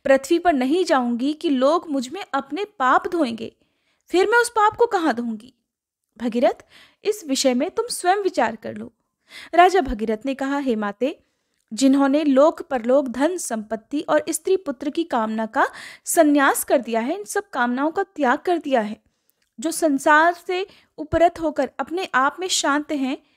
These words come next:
जो ब्रह्मनिष्ठ और लोगों को पवित्र करने वाले परोपकारी सज्जन हैं, वे अपने अंग स्पर्श से तुम्हारे पापों को नष्ट कर देंगे,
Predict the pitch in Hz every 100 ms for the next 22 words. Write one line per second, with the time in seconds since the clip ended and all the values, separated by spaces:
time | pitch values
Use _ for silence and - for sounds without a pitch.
0 | _ _ _ 220 349 240 240 220 262 -
1 | - 339 349 269 247 392 440 427 339 403
2 | 415 403 277 247 302 330 226 214 294 -
3 | 359 392 - 247 285 392 294 220 277 233
4 | 240 - _ _ _ _ - 214 294 -
5 | 285 269 294 392 - _ - 330 349 285
6 | - 277 285 320 - 311 494 _ _ _
7 | 403 370 392 494 - 277 269 359 466 453
8 | 427 - 247 214 208 202